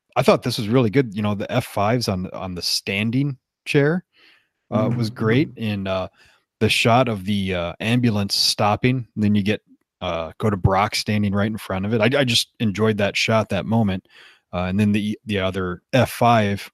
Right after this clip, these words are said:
Speaker 1: onto the stretcher. I, I thought it was all done, uh,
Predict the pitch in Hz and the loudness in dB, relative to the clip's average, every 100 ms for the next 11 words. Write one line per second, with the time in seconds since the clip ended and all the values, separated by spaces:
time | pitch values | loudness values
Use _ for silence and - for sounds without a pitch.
0 | _ 107 117 110 90 90 - 147 175 - | _ 0 0 0 -4 -2 2 2 0 0
1 | 82 110 143 123 127 127 123 104 123 117 | 0 0 0 2 4 4 4 2 0 2
2 | 113 113 110 _ _ _ _ _ _ - | 2 2 0 _ _ _ _ _ _ -10
3 | 110 | -10